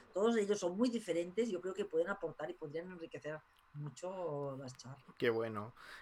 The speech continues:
Speaker 2: qué bueno. Y como última, eh, como última pregunta, que es como ya un clásico que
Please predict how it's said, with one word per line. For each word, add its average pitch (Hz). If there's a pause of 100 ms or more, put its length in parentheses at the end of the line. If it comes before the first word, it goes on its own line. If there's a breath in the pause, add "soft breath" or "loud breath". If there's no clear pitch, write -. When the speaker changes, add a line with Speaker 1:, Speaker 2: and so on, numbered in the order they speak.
Speaker 2:
qué 131
bueno. 117
Y 143
como 165
última, 208
eh, 151
como 156
última 190
pregunta, 190 (100)
que 165
es 160
como 170
ya 160
un 160
clásico 180
que 151